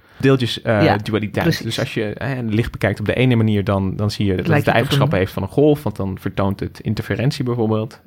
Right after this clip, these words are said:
Speaker 1: En,
Speaker 2: Ja,
Speaker 1: eh,
Speaker 2: op andere momenten meer als van een los deeltje.
Speaker 1: Ja, maar dat gaat ook op voor atomen.
Speaker 2: Mhm.
Speaker 1: En atomen zien we normaal gesproken altijd als deeltjes.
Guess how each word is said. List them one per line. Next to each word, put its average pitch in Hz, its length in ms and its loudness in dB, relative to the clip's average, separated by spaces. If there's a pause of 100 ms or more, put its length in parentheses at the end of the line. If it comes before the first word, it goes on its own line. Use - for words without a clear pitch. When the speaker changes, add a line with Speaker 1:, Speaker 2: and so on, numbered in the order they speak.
Speaker 1:
En, 165 140 4
Speaker 2:
Ja, 147 180 2 (140)
Speaker 1:
eh, - 100 -14 (140)
Speaker 2:
op 139 140 0
andere 147 220 4
momenten 143 480 2
meer 127 220 0
als - 300 -4
van 131 220 -6
een 123 120 -2
los 139 200 -2
deeltje. 190 560 -2
Speaker 1:
Ja, 117 200 0 (360)
maar 135 100 0
dat 156 140 2
gaat - 180 0
ook - 160 0
op 165 140 -2
voor 156 440 0
atomen. 107 560 0 (240)
Speaker 2:
Mhm. 170 220 4
Speaker 1:
En 156 160 4
atomen 165 440 2
zien - 180 -2
we 151 60 0
normaal 147 260 2
gesproken 127 340 -2
altijd 175 240 -2
als - 400 -4
deeltjes. 165 680 0